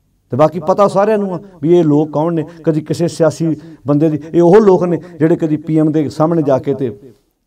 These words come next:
ਥਾਲੀਆਂ ਫੜ ਕੇ ਤੇ ਪ੍ਰਸ਼ਾਦ ਪਾਣੀ ਛਕਣ ਵਾਲੇ ਸਨ ਤੇ ਕਹਿੰਦੇ ਸੀ, "ਅਸੀਂ ਬਹੁਤ ਬਹਿ-, ਬਹੁਤ ਗੈਰ ਗੰਭੀਰ ਮੁੱਦੇ ਤੇ ਮੀਟਿੰਗ ਕਰਨ ਵਾਸਤੇ ਗਏ ਸੀ।" ਤੇ ਮੈਂ ਪਿਛਲੇ ਦਿਨ ਹੀ ਬੋਲਿਆ ਤੇ ਕਈਆਂ ਦੇ ਪਿੱਟ ਸਿਆਪੇ ਹੋਏ, "ਨਹੀਂ ਭਾਈ ਸਾਹਿਬ ਜੀ, ਸਾਡੇ ਬਾਬਾ ਜੀ ਬਾਰੇ ਤੁਸੀਂ ਗੱਲ ਕੀਤੀ ਹੈ,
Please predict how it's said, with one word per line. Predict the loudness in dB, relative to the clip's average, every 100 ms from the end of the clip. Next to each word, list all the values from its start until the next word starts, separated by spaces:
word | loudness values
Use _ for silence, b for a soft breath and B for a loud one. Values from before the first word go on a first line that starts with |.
| _
ਥਾਲੀਆਂ | -2 -2 0
ਫੜ | -2 -4
ਕੇ | -6
ਤੇ | -6 -8
ਪ੍ਰਸ਼ਾਦ | -8 -4 -4 -2
ਪਾਣੀ | -6 -6
ਛਕਣ | -6 -6 -4
ਵਾਲੇ | -6 -8
ਸਨ | -12 -20 _ _ _
ਤੇ | -6
ਕਹਿੰਦੇ | -2 -2 0
ਸੀ, | -2
"ਅਸੀਂ | -2 -4
ਬਹੁਤ | -6 -10 -2 0 0 -4 -10 -20 B -10
ਬਹਿ-, | 0 2 2 0
ਬਹੁਤ | 2 2 0 -8 0
ਗੈਰ | 4 4 4
ਗੰਭੀਰ | 0 0 0
ਮੁੱਦੇ | 0 0 -2 -2
ਤੇ | -2
ਮੀਟਿੰਗ | -2 -2 -4
ਕਰਨ | -4 -4
ਵਾਸਤੇ | -4 -6 -8 -12
ਗਏ | -10 -12
ਸੀ।" | -14 -20 _ _ _ -6
ਤੇ | -2
ਮੈਂ | -2
ਪਿਛਲੇ | -2 -2
ਦਿਨ | 0 -2
ਹੀ |
ਬੋਲਿਆ | 0 0 0
ਤੇ | -2
ਕਈਆਂ | -4 -4 -2
ਦੇ | -4
ਪਿੱਟ | -4 -6
ਸਿਆਪੇ | -2 -2 -2
ਹੋਏ, | -2
"ਨਹੀਂ | -2 -2
ਭਾਈ | -2 -4
ਸਾਹਿਬ | -4 -6
ਜੀ, | -4
ਸਾਡੇ | -2 0
ਬਾਬਾ | 0 0 0
ਜੀ | -4
ਬਾਰੇ | -2 -4
ਤੁਸੀਂ | -4 -8 -6
ਗੱਲ | -4 -4
ਕੀਤੀ | -8 -8 -4
ਹੈ, | -2 -2 -6